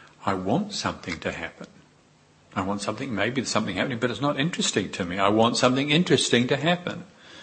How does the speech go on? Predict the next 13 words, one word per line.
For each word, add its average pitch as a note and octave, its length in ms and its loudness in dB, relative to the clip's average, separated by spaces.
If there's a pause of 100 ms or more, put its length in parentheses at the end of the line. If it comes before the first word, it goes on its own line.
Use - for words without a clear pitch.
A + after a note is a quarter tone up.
(760)
And B2 140 8
then B2+ 180 10
what's G#2 200 6
more C#3+ 340 10
characteristic F#2+ 680 2
of E2+ 140 -2
boredom F2+ 340 0
actually G2+ 280 2
is G2 80 -2
a G2+ 40 -4
very E3 200 4
subtle F3 560 2
form G#2 600 2